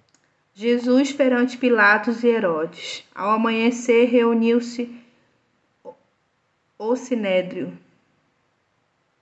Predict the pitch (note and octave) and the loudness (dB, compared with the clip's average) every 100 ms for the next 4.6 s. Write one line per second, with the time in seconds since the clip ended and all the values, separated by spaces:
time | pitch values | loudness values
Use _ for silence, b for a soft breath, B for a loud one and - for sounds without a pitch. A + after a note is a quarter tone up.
0 | _ _ _ _ _ _ _ _ _ _ | _ _ _ _ _ _ _ _ _ _
1 | A#3+ B3+ D#4 D#4 - C4+ C4 - G#3+ A3 | -2 -2 0 -4 0 0 0 -2 -2 -2
2 | A#3 G#3+ G#3 G#3 - G#3+ F#3+ F#3+ G3+ G#3 | -2 -2 -4 -8 -6 -6 -2 -2 -2 -2
3 | B3 - G#3 G#3 G#3 G#3+ G#3 G3 F#3+ - | -6 -6 -6 -4 -4 -4 -2 -4 -6 -8
4 | G3+ F#3+ F3 E3+ D#3 | -8 -6 -6 -6 -8